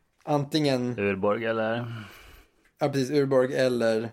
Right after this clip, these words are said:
Speaker 2: Dark Depths.
Speaker 1: eh, Dark Depths, som tyvärr är bannad i modden. Annars hade det här kombot varit modden legalt.
Speaker 2: <laughs> Tyvärr bannad, jo, jo.
Speaker 1: Eh, andra rundan lägger du den andra av de två länderna.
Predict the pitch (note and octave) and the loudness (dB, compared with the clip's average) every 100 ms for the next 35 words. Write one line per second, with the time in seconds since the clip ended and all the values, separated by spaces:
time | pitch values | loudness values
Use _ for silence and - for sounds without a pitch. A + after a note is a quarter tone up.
0 | - - G2 G2+ - B2 - D3+ D3 C3+ | -10 -10 -8 -10 -16 -14 -6 -2 2 2
1 | - A#2+ - - - A#2 B2+ B2 B2+ B2 | 0 -4 -4 -10 -6 -2 2 2 4 4
2 | C3 B2+ B2+ C#3+ C3+ C#3 C3 B2 A#2+ B2 | 2 2 0 0 -2 -2 0 -2 -2 -2
3 | B2+ C3 C3+ A#2+ B2 B2 C3+ C3+ - - | -2 -2 0 0 2 2 2 0 -2 -4
4 | - - G#2 G2 F#2+ F2 F2 F2+ F2+ F#2+ | -6 -8 -6 -2 -2 -4 -6 -8 -8 -6
5 | F#2+ F#2+ F2+ C3+ B2 A#2+ A#2+ - - D3+ | -6 -6 -4 -2 0 0 -4 -6 -2 0
6 | D3 D3 C3 C3 B2 B2 A#2+ B2 A#2+ B2 | 2 2 2 2 2 0 0 0 0 2
7 | C3 C3 C3 C#3 B2+ B2 B2+ | 2 0 0 0 0 0 -2